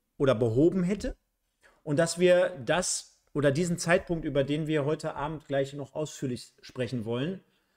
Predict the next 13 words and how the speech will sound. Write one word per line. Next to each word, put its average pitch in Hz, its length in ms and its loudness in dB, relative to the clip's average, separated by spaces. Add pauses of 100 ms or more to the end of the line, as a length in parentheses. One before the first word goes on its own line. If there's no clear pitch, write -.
(360)
dass 135 200 -2
es, - 280 -12
äh, 139 300 0
den 143 440 0
nur 151 220 0
aus 139 160 -2
meiner 147 300 2
Sicht 113 180 -10
zumindest 127 580 -4
ein 135 200 -2
wenig 147 300 0 (140)
verschoben 143 440 2
hätte. 147 360 -2